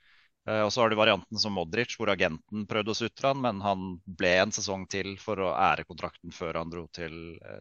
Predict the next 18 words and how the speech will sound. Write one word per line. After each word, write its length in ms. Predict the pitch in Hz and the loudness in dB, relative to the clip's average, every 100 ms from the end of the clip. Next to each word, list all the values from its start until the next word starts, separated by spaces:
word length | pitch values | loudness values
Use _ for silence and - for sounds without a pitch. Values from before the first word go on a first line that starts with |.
| - | -14
til 120 | 87 | -8
Real. 300 | 95 87 87 | -2 -2 -2
Så 160 | - | -8
det 120 | 101 87 | -6 -6
er 40 | |
ikke 160 | - 123 | -8 -10
noen, 440 | 123 123 120 117 | -10 -10 -12 -8
jeg 100 | 113 | -6
kommer 160 | 113 107 | -4 -4
ikke 140 | 143 117 | -2 2
på 120 | 98 | 2
noen 180 | 104 110 | 2 -2
sånn 220 | 107 101 | -2 -2
umiddelbare 480 | 95 87 85 87 92 | 0 -2 0 -2 0
eksempler 400 | - 107 - 120 | -2 -6 -2 0
i 60 | |
hvert 80 | 117 | 0
fall. 180 | - 147 | -2 -10